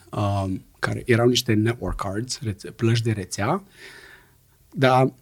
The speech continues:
care îți făcea bypass la sistemul de operare direct în Java, deci lucram din Java, făceam bypass la Linux, care era sistemul de operare, lucram direct în network card. Am mai scos și de acolo încă vreo șaizeci de microsecunde. Bun, acum lucram direct pe network card.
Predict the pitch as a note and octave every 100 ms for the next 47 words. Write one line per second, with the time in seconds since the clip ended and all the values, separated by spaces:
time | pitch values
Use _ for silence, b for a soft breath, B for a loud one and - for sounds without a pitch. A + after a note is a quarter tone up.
0 | - - E3+ E3 C#3+ C#3+ C3+ F#3 C#3 F3
1 | F3+ F3+ A#2+ A#2+ G#2 G#2+ - A#2+ A#2+ G#2+
2 | F#2 F#2+ F#2 A2 C3 A#2 A2+ A2 D3+ E3+
3 | - D#3 C3 A#2 G2+ _ _ _ - G#2+
4 | F2 F2 E2+ A2 F3 - A#2 A2+ A#2 -
5 | E3+ D#3 A#2 G#2+ C3 C#3 D#3+ C#3+ C#3 -
6 | - C#3 C3 D3+ C3 D3+ F3 D#3+ A#2 A2+
7 | G2 F2 F2+ B2+ - A2 G2+ G#2+ - G#2
8 | A2+ A2 G2+ F#2+ A#2+ F#3 F#3+ G3 F#3 F3+
9 | F3+ F3+ E3+ C3 G#2+ - F2+ - _ -
10 | G#2 G2 - A2 - D#3+ D3 C#3+ A#2 A2
11 | A2 G2+ G#2+ G#2+ F#2+ F#2+ G2 G2 G2 G#2
12 | - F#2 F#2+ F2+ E2+ B B B B -
13 | A3+ G#2 B2 A#3 G3 D#3 G3+ F3+ E3+ D3
14 | C#3+ B2 B2 A#2 A#2